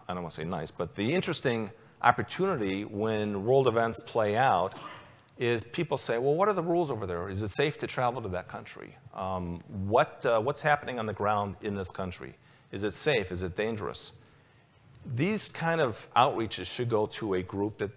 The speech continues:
deals with travel. And part of that, and one of the key parts, ultimately, is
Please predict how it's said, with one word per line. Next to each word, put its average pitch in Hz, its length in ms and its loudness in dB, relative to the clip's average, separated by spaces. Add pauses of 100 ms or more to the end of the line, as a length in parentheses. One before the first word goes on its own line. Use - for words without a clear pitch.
(440)
deals 90 240 -2
with 127 100 -8
travel. 208 400 2 (1080)
And 101 140 -2
part 135 220 8
of 123 80 2
that, 104 480 4
and 101 120 -6
one 107 120 -4
of - 20 -4
the 95 80 -2
key - 180 -8
parts, - 520 -2
ultimately, 113 560 0
is 92 500 -2